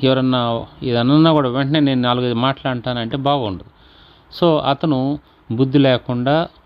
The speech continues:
అతనికి జ్ఞానం కొదువ-, కొదువయ్యి ఆ విధంగా మాట్లాడినప్పుడు మనం వెంటనే ఆ విధంగా మాట్లాడాల్సిన అవసరం లే. మనము, ఆ, బుద్ధి ఉన్నవారంగా, ఆ, ఆత్మీయ ఎదుగుదల ఉన్నవారంగా మనము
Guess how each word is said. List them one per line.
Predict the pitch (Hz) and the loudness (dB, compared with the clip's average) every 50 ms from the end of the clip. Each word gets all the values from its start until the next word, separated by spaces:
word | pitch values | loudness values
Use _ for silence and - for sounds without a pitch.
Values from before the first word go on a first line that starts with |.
| _ _ _ _ _ - | _ _ _ _ _ -8
అతనికి | 127 120 - 135 131 117 | -6 -2 -2 -2 -2 -2
జ్ఞానం | 113 107 110 120 127 143 143 135 | 0 0 0 2 2 2 0 0
కొదువ-, | 120 - - 117 117 120 117 123 123 117 - - | -2 -4 -6 -4 -2 -2 -2 -2 -2 -4 -6 -10
కొదువయ్యి | - - 127 117 123 120 120 120 120 131 151 175 185 170 - _ _ - - - - 131 | -8 -6 -4 -2 0 0 0 0 2 2 0 0 -2 -6 -12 _ _ -20 -20 -8 -4 -2
ఆ | 123 | 0
విధంగా | 127 131 135 147 139 127 | 0 0 0 0 0 0
మాట్లాడినప్పుడు | 117 117 123 127 127 - 131 120 113 104 101 98 - - 110 123 147 165 165 _ _ _ _ _ - - - - | 0 -2 -2 -2 -2 -2 -4 -4 -4 -4 -6 -6 -8 -8 -6 -6 -6 -6 -8 _ _ _ _ _ -20 -6 0 2
మనం | 131 156 170 165 | 2 2 4 2
వెంటనే | 151 160 165 151 165 170 170 160 156 151 | 2 0 0 -2 -2 -2 -2 0 0 0
ఆ | 143 131 | 0 0
విధంగా | 131 - 139 151 151 147 | 0 -2 -2 -2 -2 -2
మాట్లాడాల్సిన | 139 131 127 127 127 - - 135 127 120 113 - - 117 | 0 0 0 -2 -2 -4 -4 -2 -2 -2 -2 -4 -8 -8
అవసరం | 113 113 - - - 104 98 95 | -8 -8 -8 -8 -10 -8 -8 -8
లే. | 80 73 - - - _ _ _ _ _ _ _ - 127 | -8 -10 -12 -16 -20 _ _ _ _ _ _ _ -4 -2
మనము, | 123 135 151 151 147 135 135 151 170 180 - - - - - - - _ _ _ _ - - | 0 0 0 0 -2 -2 -4 -6 -8 -10 -14 -20 -20 -20 -20 -20 -20 _ _ _ _ -8 -4
ఆ, | 131 123 123 120 117 107 | -2 0 0 0 0 0
బుద్ధి | 104 113 135 139 139 165 | 0 0 0 2 2 2
ఉన్నవారంగా, | 165 156 147 139 135 131 127 120 113 110 104 98 98 104 101 95 - - - _ _ _ _ _ _ _ _ _ _ _ - - | 2 2 2 0 0 0 0 -2 -2 -2 -4 -6 -6 -6 -6 -6 -8 -10 -18 _ _ _ _ _ _ _ _ _ _ _ -4 -2
ఆ, | 123 | 0
ఆత్మీయ | 117 117 120 127 147 139 - - 160 156 151 | 2 2 2 2 0 -2 -4 -2 0 0 2
ఎదుగుదల | 135 123 123 127 156 151 143 | 2 0 0 0 0 0 0
ఉన్నవారంగా | 131 131 127 127 123 120 117 117 113 110 104 104 101 98 - - _ _ _ _ _ _ _ _ _ _ _ - | 0 0 -2 -2 -2 -2 -2 -2 -2 -4 -6 -6 -8 -8 -10 -12 _ _ _ _ _ _ _ _ _ _ _ -2
మనము | 127 127 123 120 117 117 120 123 127 147 175 | 0 0 2 2 2 0 0 0 0 -2 -4